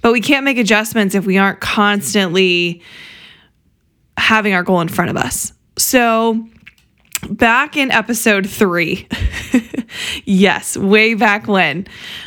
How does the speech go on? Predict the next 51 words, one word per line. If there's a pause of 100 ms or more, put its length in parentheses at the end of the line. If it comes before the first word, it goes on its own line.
(140)
um, (460)
I
talked
about
how
to
create
a
goal.
So
today
we're
not
gonna
spend
a
whole
lot
of
time
creating
a
goal.
We'll
talk
a
little
bit
about
it, (460)
um,
but
I
spent
an
entire
episode
talking
about
it.
So
if
you
want
to
just
create
a
goal
for
yourself,